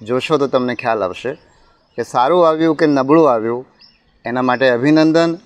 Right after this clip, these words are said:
અને આપણે હવે આ તબક્કે જીવનમાં આગળ વધી શકીએ છીએ.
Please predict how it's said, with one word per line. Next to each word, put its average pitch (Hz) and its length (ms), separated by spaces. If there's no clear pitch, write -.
અને 131 160
આપણે 131 260
હવે 147 360
આ 139 120
તબક્કે 135 520
જીવનમાં 127 560
આગળ 117 220
વધી 110 280
શકીએ 98 380
છીએ. - 180